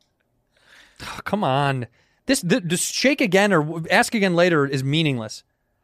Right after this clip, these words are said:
Did Jules mean what she said? Come on. Oh.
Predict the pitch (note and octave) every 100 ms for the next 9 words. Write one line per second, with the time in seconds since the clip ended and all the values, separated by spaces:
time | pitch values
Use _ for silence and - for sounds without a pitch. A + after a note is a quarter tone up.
0 | _ _ _ _ C#3 A#2+ E3+ G3+ F3+ F#3
1 | F#3 - F3+ F3 D3 E3 - _ _ _
2 | _ _ _ _ _ B3 E4+ C#4 E3 B2
3 | - - - _ _ _ _ _ _ _
4 | _ _ _ _ - - _ _ _ _
5 | _ _ _ _ _ _ _ _ _ _
6 | _ _ _ _ _ _ _ _ _ _
7 | _ _ _ _ _ _ D3 D3 C#3